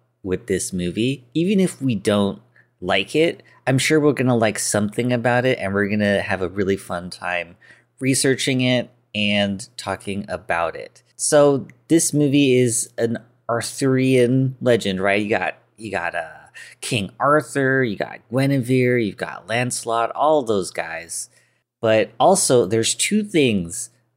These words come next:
there's three things about this movie that I, I looked up beforehand. Uh, one, this movie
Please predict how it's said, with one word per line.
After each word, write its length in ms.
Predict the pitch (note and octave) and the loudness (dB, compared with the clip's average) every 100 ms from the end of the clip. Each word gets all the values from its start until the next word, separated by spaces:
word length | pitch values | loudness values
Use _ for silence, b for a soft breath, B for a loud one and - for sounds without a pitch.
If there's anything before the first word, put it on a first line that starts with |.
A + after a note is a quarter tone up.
| _ _ | _ _
there's 180 | C#3 D3 | 0 0
three 200 | B3+ C4 | 2 2
things 300 | G#3 F3 C#3 | 4 4 4
about 280 | A2+ A#2 A#2 | 2 2 2
this 220 | G#2+ - | -2 0
movie 360 | F#2 F2+ F2+ F2 | -2 0 0 0
that 280 | F2+ E2+ - | 0 0 0
I, 200 | F#2+ F2 - _ _ _ _ _ G#2+ | -2 -2 -10 _ _ _ _ _ -2
I 120 | G#2 | 0
looked 360 | G2+ A#2+ - | 2 0 2
up 400 | A2 G2 - _ - | 2 2 -2 _ -6
beforehand. 920 | - - A2+ G#2 F2+ D#2 C#2 F2+ - B B B B B - | -6 0 2 2 -2 -10 -12 -18 -20 B B B B B -4
Uh, 260 | G2+ F#2+ | 0 0
one, 540 | G2 A2 F3 A2+ B2+ - _ B B B B _ _ _ - | 0 2 4 4 0 -4 _ B B B B _ _ _ 0
this 260 | D3 - B2+ | 0 2 2
movie 580 | C3 B2 C3 B2+ B2+ | 4 4 4 2 -2